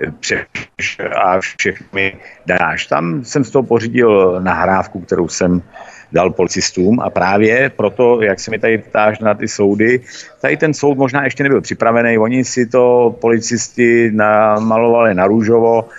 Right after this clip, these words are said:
„Uděláme výslechy, uděláme všechno, co chceme a Rubický tam bude ložený.“ No, oni netušili,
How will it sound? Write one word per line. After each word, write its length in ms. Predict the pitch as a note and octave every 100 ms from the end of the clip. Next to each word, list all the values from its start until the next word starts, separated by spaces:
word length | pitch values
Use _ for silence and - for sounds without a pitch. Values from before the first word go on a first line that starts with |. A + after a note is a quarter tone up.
| -
„Uděláme 500 | G#2 G#2+ A2+ A2 G2
výslechy, 500 | E2+ G#2 - A#2 -
uděláme 400 | A#2 G#2+ G#2+ A2
všechno, 360 | A2 A2 - A#2
co 160 | - G2
chceme 500 | - G2+ G#2+ A#2+ B2 - _ -
a 400 | F#2 F#2+ F#2+ G2
Rubický 380 | G#2+ A2 G#2+ A2
tam 140 | A2
bude 120 | A2 G#2+
ložený.“ 500 | G#2 G2 G2+ F2 E2+
No, 260 | G2+ A#2
oni 360 | A2 G#2 A2 A#2+
netušili, 680 | F#2+ A2 - A#2+ A#2+ C#3